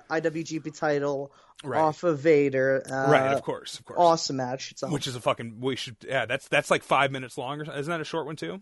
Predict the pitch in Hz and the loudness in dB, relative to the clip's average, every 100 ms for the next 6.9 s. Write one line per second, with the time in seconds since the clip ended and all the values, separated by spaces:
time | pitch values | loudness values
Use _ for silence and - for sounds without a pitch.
0 | 214 254 262 220 196 156 - 131 143 135 | 4 6 4 2 2 2 -2 -4 -4 -8
1 | 131 127 110 - - 107 - 101 73 60 | -10 -12 -12 -14 -18 -18 -14 -14 -14 -20
2 | _ - 117 107 98 _ _ _ 143 196 | _ -16 -12 -12 -16 _ _ _ 4 4
3 | 117 143 92 90 _ - 190 131 131 127 | 4 -4 -4 -6 _ -12 -12 -10 -6 -6
4 | 104 98 - - - 98 - _ _ - | -6 -12 -14 -16 -14 -14 -14 _ _ 0
5 | 185 180 170 160 151 160 - 113 104 - | 4 6 6 2 2 0 0 -4 -4 -2
6 | 202 202 214 208 196 185 208 190 196 | 0 2 0 0 0 0 -4 -6 -6